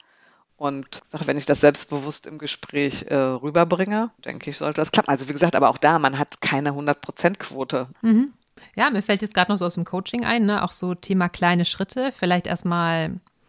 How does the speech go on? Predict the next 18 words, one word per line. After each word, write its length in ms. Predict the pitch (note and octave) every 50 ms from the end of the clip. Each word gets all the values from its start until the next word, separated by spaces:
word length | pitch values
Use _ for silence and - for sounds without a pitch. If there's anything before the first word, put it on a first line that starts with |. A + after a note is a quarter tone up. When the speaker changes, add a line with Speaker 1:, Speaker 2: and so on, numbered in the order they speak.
| _ - _ _ _ _ -
Speaker 2:
kleine 260 | - F#3+ F3+ F#3 F#3+
Etappenziele 680 | D3+ - - F#3+ - A#3 A3+ - - - C4 A#3+ B3
sich 200 | A3 A#3+ A3 -
zu 100 | - A#3
setzen 300 | A3 A#3 B3 B3 - G#3+
oder, 180 | F#3 F3 E3+ E3+
oder 140 | D#3 D#3 D3+
also 280 | D3+ - - D3 D3 - _ _ _ _ _ _ _ _ _ _ _ _ _ _ -
Thema 280 | - G3+ E3+ D#3 D3+ -
Ziele 600 | - - G#3 G#3 A3 A3+ A#3+ C#4 D4 D4+ C#4 -
und 180 | - G3 G3 G3
letztlich 400 | F#3+ G3 - - - G3+ - -
so 80 | G3+
Etappenziele 760 | - F3 - - - - G#3+ F3 - - - F#3+ F3 E3 D3 D#3
auch 80 | D3+
vielleicht 300 | - - F3+ E3+ - -
zu 80 | - -
feiern. 500 | - - A#3 A3+ F#3 D#3+ D#3 D#3 D#3+